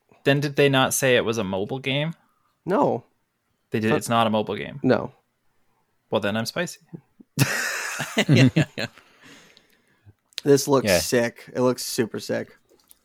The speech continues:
Speaker 4: Definitely spicy on this one.
Speaker 3: I
Speaker 2: And,
Speaker 3: have
Speaker 2: like, the co-, the co-op, the co-op version.
Speaker 1: When
Speaker 2: Uh,
Speaker 1: they turned
Speaker 2: but
Speaker 1: into, like, squids, that was great.
Speaker 2: Yeah, dude.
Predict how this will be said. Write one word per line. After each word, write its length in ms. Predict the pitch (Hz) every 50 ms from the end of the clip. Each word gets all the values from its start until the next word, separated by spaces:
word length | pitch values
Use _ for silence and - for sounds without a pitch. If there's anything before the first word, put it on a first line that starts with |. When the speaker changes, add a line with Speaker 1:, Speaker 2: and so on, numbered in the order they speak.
| _ -
Speaker 4:
Definitely 360 | 98 90 82 98 87 85 87
spicy 460 | - - - 82 82 78 - - 90
on 120 | 82 82
this 180 | 82 82 - -
one. 180 | 92 87 87 - _ _ _ _ _ _ _ _ _ _ _ _ _ _ - - - - - - - - _ -
Speaker 3:
I 140 | 104 107 113
Speaker 2:
And, 120 | 120 143
Speaker 3:
have 240 | 139 147 139 131 113
Speaker 2:
like, 60 | 110
the 60 | 131 113
co-, 260 | - - 135 135 -
the 120 | - 135 123
co-op, 520 | - - - 131 135 143 147 135 - 131
the 80 | 131 131
co-op 340 | - - - 127 135 135 -
version. 480 | - 135 143 143 147 147 147 156 156 151 - - - - _ - - - - -
Speaker 1:
When 140 | - 131
Speaker 2:
Uh, 20 | 123
Speaker 1:
they 100 | 127 127
turned 180 | 123 - 143
Speaker 2:
but 40 | 147
Speaker 1:
into, 140 | 139 - 135
like, 120 | 127 113
squids, 520 | - - - - 113 107 113 127 143 - -
that 100 | 131 110
was 140 | 117 123 -
great. 360 | - 92 85 90 95 - _ _ _ _ _ _ _ _ _ _
Speaker 2:
Yeah, 300 | - 123 139 190 208 185
dude. 380 | 143 135 139 151 196 233 247